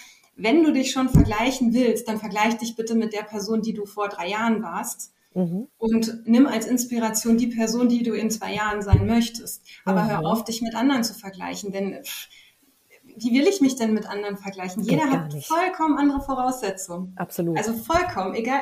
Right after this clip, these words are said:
Speaker 1: also selbst, selbst wenn du dir Geschwister anguckst, selbst wenn du dir eineige Zwillinge anguckst, die haben trotzdem unterschiedliche Freundinnen, unterschiedliche Freunde, Bekannte, Gespräche und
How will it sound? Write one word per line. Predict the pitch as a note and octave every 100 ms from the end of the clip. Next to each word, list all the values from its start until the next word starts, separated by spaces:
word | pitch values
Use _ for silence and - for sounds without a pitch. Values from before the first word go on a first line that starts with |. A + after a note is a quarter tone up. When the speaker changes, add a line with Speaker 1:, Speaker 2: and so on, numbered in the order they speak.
| -
Speaker 1:
also | A3+ A3+
selbst, | B3+ B3+ - - - - -
selbst | A#3 A#3+
wenn | C4
du | B3+
dir | B3
Geschwister | A3+ - E4 E4+ - C4+
anguckst, | - B3+ B3+ -
selbst | A#3+ A#3 A#3
wenn | A3+
du | A3+
dir | G#3+ -
eineige | C4 C4 A#3 A#3+
Zwillinge | A#3+ - C4 C4 A3+ A3
anguckst, | A#3 A#3 A#3+ -
die | A3 A3
haben | G#3+
trotzdem | - A#3 A#3 A3+ G#3+
unterschiedliche | A#3+ A3 G#3+ G3 F#3+ F#3+
Freundinnen, | - - A3+ C4 B3+ C4 B3+
unterschiedliche | - G3 F#3+ F#3+ F#3+ F#3+ F#3 F#3+
Freunde, | - - C#4 C4+ A#3
Bekannte, | - - B3 C#4 C#4 B3+ B3+ C4 - - -
Gespräche | C4 - - - B3+ C#4 C#4 C4+ C4 C4 A3
und | A3 A3